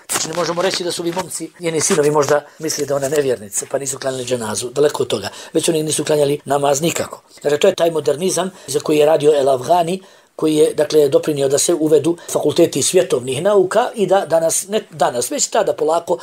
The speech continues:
baci u sjenku islamsko učenje na tim institucijama. Pa kažem, šijska pozadina njegova, a onda modernizam krajnji, nepoželjan i za današnje vrijeme, a kamoli tada, kad je mnogo bilo više ljubomore, čuvala se tradicija, a nakon toga još i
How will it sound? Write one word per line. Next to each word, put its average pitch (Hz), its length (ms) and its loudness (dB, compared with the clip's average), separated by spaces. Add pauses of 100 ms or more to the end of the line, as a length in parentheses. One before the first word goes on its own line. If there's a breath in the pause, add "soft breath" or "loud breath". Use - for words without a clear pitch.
(160 loud breath)
baci 147 320 -2
u 131 40 -6
sjenku 147 440 -6 (180 loud breath)
islamsko 143 460 -4
učenje 139 300 0
na 123 100 -2
tim 123 160 -8
institucijama. 101 640 -6 (640 loud breath)
Pa 170 100 0
kažem, 160 320 0
šijska - 640 -2
pozadina 185 500 2
njegova, 202 400 2 (240 loud breath)
a 160 160 2
onda 143 400 0 (180 loud breath)
modernizam 143 920 -2
krajnji, 170 600 0 (200)
nepoželjan 131 720 0
i 143 80 -12
za 165 120 0
današnje 175 440 0
vrijeme, 170 220 -4
a 147 40 -2
kamoli 160 300 -6
tada, 165 420 -2 (280 loud breath)
kad 147 120 -2
je 147 60 -2
mnogo 156 180 0
bilo 156 140 0
više 160 200 -2
ljubomore, 147 500 2 (280 loud breath)
čuvala 165 240 4
se 139 100 0
tradicija, 185 540 2 (240 loud breath)
a 151 100 -2
nakon 151 280 -2
toga 151 220 2
još 170 340 2
i 190 200 -6